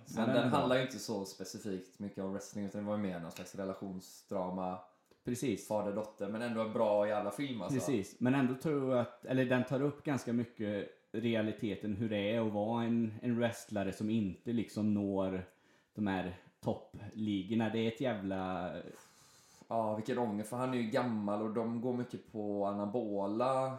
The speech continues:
Speaker 2: Precis.
Speaker 1: Snackar de om i den filmen
Speaker 2: Precis.
Speaker 1: i alla fall.
Speaker 2: Ja, jo, men det, det finns ju en, absolut en drogproblematik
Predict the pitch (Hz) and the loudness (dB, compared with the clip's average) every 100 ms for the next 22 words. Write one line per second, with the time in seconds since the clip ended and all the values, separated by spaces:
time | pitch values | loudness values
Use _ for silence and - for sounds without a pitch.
0 | - - 104 92 101 90 - 123 - 101 | -8 -4 -2 0 -2 -2 -6 -8 -4 -4
1 | 98 98 101 98 90 101 101 110 98 104 | -2 -2 -2 -2 -2 -6 -2 -2 2 2
2 | 98 92 - 110 104 107 110 110 104 104 | 2 0 0 2 2 0 0 2 2 0
3 | 101 101 113 104 92 107 104 101 101 87 | 0 -2 -2 0 -2 -2 -2 0 -2 -4
4 | 107 - 107 110 - 110 101 98 98 107 | -6 -2 0 0 0 0 2 2 2 0
5 | 92 - - 92 95 92 95 - 104 98 | 0 -4 -6 -6 -4 -4 -4 -4 -4 -4
6 | - - | -10 -20